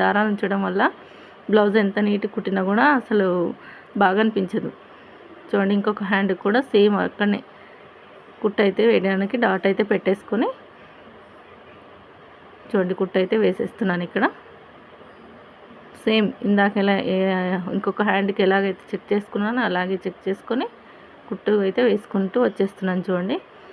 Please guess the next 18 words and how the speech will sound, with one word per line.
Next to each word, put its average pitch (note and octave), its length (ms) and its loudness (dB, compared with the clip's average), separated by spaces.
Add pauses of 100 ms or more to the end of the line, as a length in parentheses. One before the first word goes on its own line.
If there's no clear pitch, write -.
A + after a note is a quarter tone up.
(340)
అలాగే F#3+ 300 0 (160)
నా G3 80 2 (120)
వీడియోలు G3 340 4
కనుక G3+ 180 0 (120)
మీకు F#3+ 220 -4
నచ్చినట్టయితే F#3+ 640 -4 (140)
ప్లీజ్ F#3+ 320 2
లైక్ F3 260 -2
చేయండి, F#3+ 260 -2 (100)
షేర్ F#3+ 240 0
చేయండి, G3 220 -4 (120)
సబ్స్క్రైబ్ G#3 500 -2
చేసుకోండి. G3 460 -2
ఛానల్ని F#3 420 -4
సబ్స్క్రైబ్ G3+ 540 -4
చేసుకోకుండా F#3+ 600 -4
చూస్తున్న F3+ 380 -8
వాళ్ళైతే F3+ 360 -4